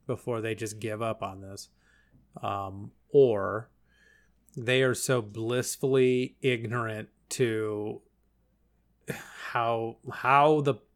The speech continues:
public actually reacts to their bad choices. Like, I, like, it's almost worse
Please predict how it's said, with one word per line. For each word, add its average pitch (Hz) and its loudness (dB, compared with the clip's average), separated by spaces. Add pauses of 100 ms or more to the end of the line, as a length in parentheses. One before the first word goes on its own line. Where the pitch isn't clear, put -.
public 135 -2
actually 127 -2
reacts 117 -2
to 120 -6
their 117 -2
bad 113 -4
choices. 117 -6 (1300)
Like, 139 2
I, 143 6
like, 143 -2 (400)
it's 139 -2
almost 202 4
worse 139 4